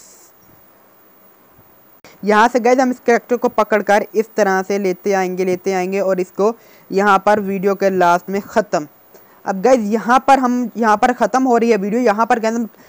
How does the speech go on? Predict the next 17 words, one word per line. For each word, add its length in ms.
अ, 800
right 240
view, 160
अ, 300
cut 180
के 80
option 220
पर 80
click 260
करके 300
यहाँ 100
पर 120
हम 100
इसको 180
split 380
कर 240
देंगे 340